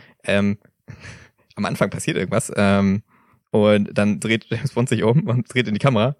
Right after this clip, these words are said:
„Oh, that never happened to the other guy.“ Und er referenziert damit halt Connery, der vor ihm kam einfach. Und irgend-, es wird gesagt, „Hä, witzig, witzig, ich bin der Neue, ich bin der Andere.“ Weil das war ja das erste Mal, dass Bond ausgewechselt wurde, nicht? Und, ähm,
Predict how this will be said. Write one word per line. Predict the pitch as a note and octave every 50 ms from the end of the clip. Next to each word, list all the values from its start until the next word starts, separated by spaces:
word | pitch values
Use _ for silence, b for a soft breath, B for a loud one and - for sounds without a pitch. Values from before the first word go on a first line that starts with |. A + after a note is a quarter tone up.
| _ -
„Oh, | - - A4 - - - _ - E3+
that | - - -
never | - D#3+ F#3 A3+ -
happened | F#3+ - - F3 D3
to | D#3 D3
the | C#3 C#3+
other | - B3 G2 F#2+
guy.“ | - - F2 E2+ - - - b b b b b
Und | - G2+ -
er | - - F#2 G#2 A2
referenziert | G#2+ - A2 G#2+ G#2 - A2
damit | G2+ G2+ G2+ G#2+
halt | G2+ F2 -
Connery, | - G#2+ F#2+ F2+ F2 F2
der | F2 F#2
vor | - - F#2+ -
ihm | E2 F2+
kam | F2 - F2 E2+
einfach. | F#2+ F2+ - - G2
Und | G2+ F#2+ F#2+
irgend-, | F#2+ F#2+ - -
es | - -
wird | G#2+ G#2+ G2+
gesagt, | - G#2 G2 G2+ G2+ -
„Hä, | D3 E3+ F3
witzig, | C#3 - - - C3 G2+
witzig, | - C#3+ E3+ E3+
ich | - -
bin | A#2+
der | A2 G2+
Neue, | G2+ G2 F#2
ich | F2+ -
bin | - G2+
der | F#2+ -
Andere.“ | G2 F#2+ G2
Weil | G#2+ A2 A2
das | A#2 A2
war | - A2
ja | G#2+
das | G#2+ G#2+ -
erste | G2+ A2+ - -
Mal, | G#2+ G2+ G2 F#2
dass | F#2 - - - - - _
Bond | - F#2+ -
ausgewechselt | - A#2+ - - E3+ - - - - -
wurde, | - - - -
nicht? | - - - b b b b b b b b b _ _ _ _ _ _ _ _ _ -
Und, | G#2+ G#2 G#2 G2+ - -
ähm, | - G2 G2+ G2 G2 G2 F#2+ F#2+ F#2+ G2 F#2+ F#2+ F#2